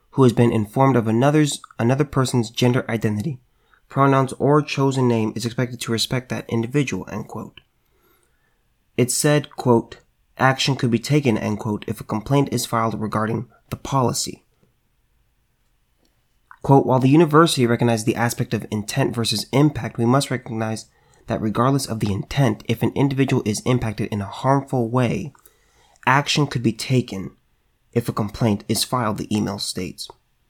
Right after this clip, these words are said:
Fox News reached out to P P U for clarification on how the school planned to enforce this policy, but a spokesperson declined to comment. Wow. I mean, this,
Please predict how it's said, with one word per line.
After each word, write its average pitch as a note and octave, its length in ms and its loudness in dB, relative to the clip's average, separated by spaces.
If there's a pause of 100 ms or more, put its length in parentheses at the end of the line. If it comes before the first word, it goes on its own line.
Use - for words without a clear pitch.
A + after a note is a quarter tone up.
(1300)
Fox D3 340 2
News B2+ 200 4
reached B2+ 240 2
out B2+ 220 -2
to G#2+ 180 -4
P G#2+ 240 0
P G#2+ 160 -4
U G#2 420 0 (320)
for A#2+ 120 -6
clarification B2 500 0
on A2 80 0
how A2+ 180 0
the A#2+ 100 0
school A2+ 240 -2
planned A#2 220 -2
to A#2 80 -8
enforce G#2+ 320 -4
this G#2+ 100 -8
policy, A2+ 540 -6 (460)
but A#2 100 0
a A2+ 40 2
spokesperson B2+ 640 0
declined A2 640 0 (200)
to - 80 -14
comment. - 600 -4 (2000)
Wow. G#2+ 380 -2 (1200)
I C#3+ 60 4
mean, D3+ 120 10
this, D#3+ 180 6